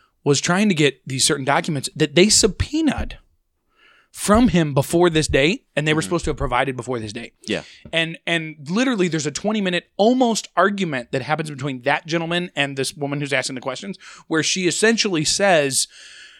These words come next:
Speaker 1: "As you can see here on the documents, we subpoenaed," you know, and then she gives, like, a technical term for whatever they subpoenaed, you know, like, uh, "We, we subpoenaed, uh, uh, cash flow statement from two thousand fourteen.
Speaker 2: Yeah.
Speaker 1: Um,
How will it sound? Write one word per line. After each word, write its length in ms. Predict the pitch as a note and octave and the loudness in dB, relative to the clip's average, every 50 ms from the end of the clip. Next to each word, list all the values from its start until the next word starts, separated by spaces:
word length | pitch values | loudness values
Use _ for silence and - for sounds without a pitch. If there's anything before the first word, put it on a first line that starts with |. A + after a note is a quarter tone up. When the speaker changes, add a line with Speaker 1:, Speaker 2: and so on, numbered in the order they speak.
| _ _ _ _ _ _ _ _ _ | _ _ _ _ _ _ _ _ _
Speaker 1:
"As 180 | E3 E3 C#3 | 0 2 2
you 60 | D#3+ C#3 | 0 -2
can 140 | - E3 | -4 -2
see 220 | D#3 - - F#3+ F3+ | -2 0 0 0 0
here 200 | C3+ E3 E3 D#3 | 0 -2 -2 -2
on 80 | D3+ D3+ | -2 -2
the 80 | D3+ | 0
documents, 480 | C#3+ D3+ C#3+ C#3+ C#3 D3 C#3+ C#3 B2 - | 2 2 2 2 0 -4 -6 -8 -6 -2
we 100 | D3+ D#3+ | 0 0
subpoenaed," 720 | D3+ - D#3 C#3 - D#3 D#3+ D3+ D3 C#3+ C3+ C3+ C3 C3 - _ _ _ _ _ _ _ _ _ _ _ _ | 2 2 0 0 -2 -4 -2 -2 0 0 0 -2 -2 -6 -16 _ _ _ _ _ _ _ _ _ _ _ _
you 120 | - D#3 D3 | -2 0 0
know, 100 | C3 C3 | 2 0
and 80 | C3+ | 0
then 80 | C#3 C3+ | -2 -2
she 100 | C#3 D3 | -2 0
gives, 220 | C3+ C#3 B2 A2 | 0 0 0 0
like, 140 | C3 A#2+ A#2+ | -2 -2 -2
a 80 | B2+ B2 | -4 -2
technical 320 | - D#3 C#3 C3 B2+ C3+ | 0 0 0 0 -2 -4
term 180 | B2+ C3+ C3+ B2+ | -4 -2 -4 -4
for 120 | B2 C3 | -4 -2
whatever 240 | B2+ C3 B2+ B2 B2+ | -2 0 0 -2 -2
they 80 | B2 A#2 | -4 -4
subpoenaed, 440 | - - A#2+ C3+ C#3 C3 B2+ B2+ A#2+ | -6 -6 -6 -6 -4 -4 -4 -6 -6
you 80 | A#2+ | -8
know, 180 | B2 A#2 A#2+ B2 C3+ | -8 -8 -8 -8 -6
like, 200 | C3+ B2+ B2 - | -6 -6 -6 -6
uh, 180 | C#3 C3+ B2 A#2+ | -8 -8 -8 -4
"We, 200 | B2+ C3 C3+ C3+ - | -4 -6 -6 -4 -4
we 140 | C#3+ C#3 C3 | -4 -2 0
subpoenaed, 540 | - - C#3 A#2+ B2+ C#3+ C3+ C3+ B2+ B2+ | -2 -4 -4 -4 -4 -4 -2 -2 -4 -2
uh, 240 | B2 A#2 A#2 A2+ A#2 - - - - - - _ _ - | 0 0 0 0 -2 -4 -8 -16 -20 -20 -20 _ _ -6
uh, 220 | B2+ B2 A#2+ A#2 - - | -6 -4 -4 -6 -6 -2
cash 240 | E3 D3+ C3 - | -2 -2 -2 -2
flow 140 | - D3+ C3+ | -4 -6 -8
statement 420 | C3 - D3 C3+ B2 B2 B2+ B2 - | -6 -4 -4 -4 -4 -6 -10 -10 -10
from 240 | C#3 B2+ B2 B2 | -8 -8 -8 -8
two 100 | A#2 - | -8 -6
thousand 300 | D3 D3+ C3+ B2+ A#2+ B2 | -2 0 0 -2 -2 -6
fourteen. 460 | A2 - C3 B2 - C#3+ C3+ A#2+ A2+ - _ - - | -6 -4 -4 -4 -4 -4 -6 -6 -8 -12 _ -16 -8
Speaker 2:
Yeah. 160 | G2+ F#2 E2 D2+ - | -6 -6 -6 -4 -4
Speaker 1:
Um, 340 | C3 B2 A#2+ A#2 A#2 A#2+ | -4 -2 -2 -2 -6 -8